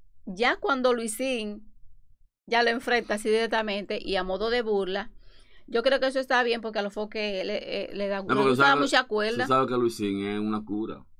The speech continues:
Speaker 2: Oye, todo
Speaker 1: Claro.
Speaker 2: lo que Luisín dice está bien, ¿sabes por qué? Porque
Speaker 1: Pero eres
Speaker 2: Luisín,
Speaker 1: muy respetuoso.
Speaker 2: Luisín no se ira, no se sulfura, no
Speaker 1: No,
Speaker 2: se,
Speaker 1: no, no, no, no. Él lo hace
Speaker 2: Luisín
Speaker 1: con
Speaker 2: es
Speaker 1: altura, con altura.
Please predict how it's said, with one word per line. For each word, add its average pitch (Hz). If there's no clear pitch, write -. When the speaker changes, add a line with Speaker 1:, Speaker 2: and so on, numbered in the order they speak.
Speaker 2:
Oye, 104
todo 90
Speaker 1:
Claro. 135
Speaker 2:
lo 131
que 127
Luisín 120
dice 110
está -
bien, 92
¿sabes 113
por 107
qué? 104
Porque 90
Speaker 1:
Pero 262
eres 269
Speaker 2:
Luisín, 247
Speaker 1:
muy 269
respetuoso. 240
Speaker 2:
Luisín 127
no 104
se 104
ira, 90
no 80
se 101
sulfura, 87
no 80
Speaker 1:
No, 208
Speaker 2:
se, 254
Speaker 1:
no, 254
no, 254
no, 240
no. 240
Él 214
lo 247
hace 254
Speaker 2:
Luisín -
Speaker 1:
con -
Speaker 2:
es 269
Speaker 1:
altura, -
con 220
altura. 220